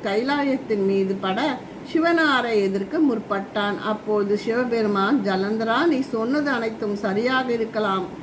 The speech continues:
ஆனால் நான் கண்கூடாக காணவில்லை" என்று கூறி கால்கட்டை விரலால்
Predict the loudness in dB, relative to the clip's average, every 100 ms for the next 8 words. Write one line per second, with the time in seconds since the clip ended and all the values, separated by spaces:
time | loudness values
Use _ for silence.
0 | -14 -12 -4 0 2 2 2 2 0 0
1 | 0 0 0 0 2 4 4 2 0 0
2 | -2 0 0 0 0 2 0 -2 -2 -2
3 | -2 0 -2 -4 -10 -14 -4 2 4 4
4 | 0 -2 -2 0 2 2 2 2 2 0